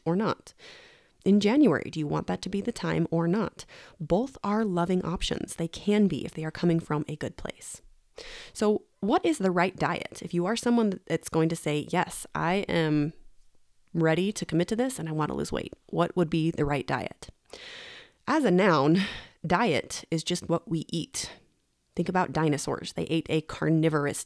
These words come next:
diet, right? There's no charge to that word. It's just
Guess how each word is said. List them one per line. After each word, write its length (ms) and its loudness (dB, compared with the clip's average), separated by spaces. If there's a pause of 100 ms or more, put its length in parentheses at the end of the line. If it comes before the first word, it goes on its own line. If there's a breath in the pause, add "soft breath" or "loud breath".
(120)
diet, 540 -4 (580)
right? 280 -2
There's 160 0
no 120 4
charge 420 0
to 100 -8
that 160 -2
word. 200 -2
It's 140 -8
just 400 -8